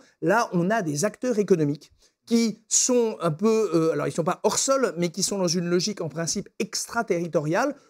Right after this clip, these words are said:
puisqu'ils ont la nationalité de leurs équipements, de leurs infrastructures et surtout de leurs propriétaires, actionnaires.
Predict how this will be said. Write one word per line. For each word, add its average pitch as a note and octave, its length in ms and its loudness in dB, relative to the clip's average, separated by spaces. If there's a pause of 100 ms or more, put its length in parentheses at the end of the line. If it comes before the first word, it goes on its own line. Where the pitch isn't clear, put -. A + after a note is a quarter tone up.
puisqu'ils F#3+ 680 0
ont A3+ 180 0 (240)
la D3 80 -2
nationalité D#3+ 680 0
de D#3 120 2
leurs D3 320 2
équipements, G#3+ 420 -2
de F3+ 80 -2
leurs D3 220 -2
infrastructures E3+ 680 -2
et G3 80 8
surtout G3 440 0 (220)
de D#3 80 4
leurs E3 240 2 (160)
propriétaires, A3+ 760 4
actionnaires. F3+ 500 2